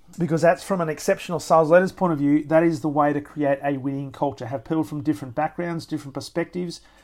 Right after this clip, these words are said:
all coming together, having robust discussions, but also being really aligned on what their ultimate success looks like. Because here's the thing,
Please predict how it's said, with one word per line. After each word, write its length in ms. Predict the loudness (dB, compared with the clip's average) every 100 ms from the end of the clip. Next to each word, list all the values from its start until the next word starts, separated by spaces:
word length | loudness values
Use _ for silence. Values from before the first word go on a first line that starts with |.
| _ _
all 580 | 2 4 6 4 0 -4 _ -20
coming 300 | -6 -2 -2
together, 380 | -2 0 4 4
having 280 | 4 2 2
robust 400 | 0 2 0 -2
discussions, 580 | -14 -6 -6 -6 -8 -6
but 120 | -4
also 260 | -4 -2 -4
being 240 | -2 -4
really 220 | -4 -4
aligned 480 | -4 -2 2 2 0
on 60 | -4
what 120 | -6
their 140 | -6 -10
ultimate 400 | -8 -8 -8 -12
success 540 | -12 -14 -8 -8 -8 -14
looks 260 | -10 -10 -8
like. 180 | -10 -10 _ _ _ _ _
Because 180 | -4 0
here's 200 | 2 0
the 80 | -2
thing, 340 | -2 -4 -4